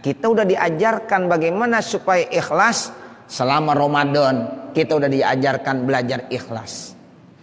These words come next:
Itu ibadah Ramadan termasuk ibadah yang paling ikhlas. Makanya di antara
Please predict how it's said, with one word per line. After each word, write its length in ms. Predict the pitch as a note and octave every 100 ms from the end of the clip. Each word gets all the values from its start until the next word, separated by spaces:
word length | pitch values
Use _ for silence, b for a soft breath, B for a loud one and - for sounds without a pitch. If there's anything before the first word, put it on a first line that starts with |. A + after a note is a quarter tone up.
| B -
Itu 240 | C#3+ D3
ibadah 560 | A3 G#3 F#3+ F#3 E3+ F3+
Ramadan 560 | D#3 F3+ F3+ F3 G3+ A3
termasuk 640 | G3+ F#3+ F3+ - A3 -
ibadah 400 | G3+ F3+ F#3 G3+
yang 240 | F#3 F#3
paling 240 | F#3+ F#3 F#3+
ikhlas. 720 | G#3 F#3+ F#3+ - - - - - - - - - - - -
Makanya 600 | C#3 D3+ D3+ D3 D#3 G#3+ A3+ - - - - - -
di 100 | - D#3
antara 320 | D#3 E3 F3